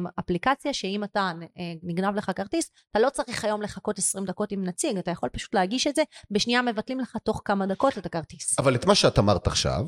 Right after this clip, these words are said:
Speaker 1: כן.
Speaker 2: כנראה יצטרכו להמחיש בסרטון
Speaker 1: נכון.
Speaker 2: שלמישהו הלך לו הכרטיס,
Speaker 1: נכון.
Speaker 2: וזה קרה לו בפועל, וזה
Speaker 1: נכון.
Speaker 2: יהיה מצחיק, והוא נפל, וקרה,
Speaker 1: בדיוק.
Speaker 2: ובעצם אנחנו, בעלי העסקים, חייבים לחשוב הרבה יותר מתוחכם,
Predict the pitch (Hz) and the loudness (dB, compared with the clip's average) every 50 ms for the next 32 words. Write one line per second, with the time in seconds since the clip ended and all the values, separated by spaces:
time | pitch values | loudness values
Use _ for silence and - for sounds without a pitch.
0 | - - - 165 175 190 202 - - 123 139 156 196 190 - - - - - - | -4 -6 -8 -6 -6 -8 -4 -4 -2 0 0 2 0 0 0 -2 -4 -4 -2 0
1 | - 170 139 113 92 80 - - - 69 64 - - - - - _ - 95 - | 2 2 2 2 2 0 -2 -4 -4 -4 -4 -4 -4 -6 -6 -10 _ 0 2 2
2 | - - 104 87 - - 78 73 90 127 165 190 180 - - - 139 113 123 139 | 2 0 -2 -4 -4 -4 -2 -2 -2 -2 -2 -4 -2 2 4 4 4 6 4 4
3 | 131 - - 82 85 101 143 139 - - 78 - - - 85 - - 78 76 90 | 2 2 2 2 4 4 4 4 2 0 -2 -2 -4 -6 -8 -8 -8 -8 -6 -4
4 | - - - 196 - - - 165 175 - - - 135 - 143 - 143 127 151 160 | -4 -4 -2 -4 -4 -4 -4 -6 -6 -2 0 2 2 4 4 4 4 4 4 4
5 | 156 127 123 - - 151 85 78 82 - - - - 156 127 117 135 127 113 110 | 4 4 4 4 4 4 4 2 -2 -4 -6 -4 0 0 2 4 6 6 6 4
6 | - - - - 170 196 - - 120 110 104 98 98 - - 107 110 170 175 139 | 4 2 2 0 0 0 0 0 0 2 2 2 2 4 4 6 6 6 6 6
7 | - - - - - 123 123 - - 214 202 208 185 170 156 196 - 87 - - | 4 4 4 6 6 6 6 6 6 4 4 2 0 0 0 -2 -4 -4 -2 0
8 | 127 151 - - - 95 82 82 90 - _ _ - - - - 123 107 107 113 | 0 0 0 0 -2 -2 0 0 -2 -4 _ _ -20 -20 -6 -2 -2 -2 0 0
9 | 117 123 143 139 - - - 156 139 - - - - - - 101 90 95 120 147 | 0 0 0 -2 -2 -4 -2 -4 -4 -4 -8 -10 -10 -4 -2 0 0 0 0 0
10 | 160 120 95 - - - - - - - 80 76 78 107 143 - _ _ - - | 0 0 0 -2 -4 -6 -6 -8 -8 -6 -2 -2 -2 -2 -2 -6 _ _ -8 -2
11 | - - 107 104 98 107 120 151 165 165 147 117 98 - - - - - 147 143 | 2 4 4 4 4 2 2 2 2 4 2 0 -2 -2 -4 -4 0 2 2 0
12 | - - _ - 107 101 104 104 104 104 107 110 147 156 196 196 175 - - - | 0 -2 _ -4 -4 -4 -4 -6 -8 -8 -2 0 2 4 4 4 2 0 0 2
13 | 117 101 98 92 82 - - - 90 87 90 87 - - - 76 76 85 110 139 | 2 2 2 0 -2 -2 -2 -2 0 2 2 0 0 0 0 2 2 2 0 0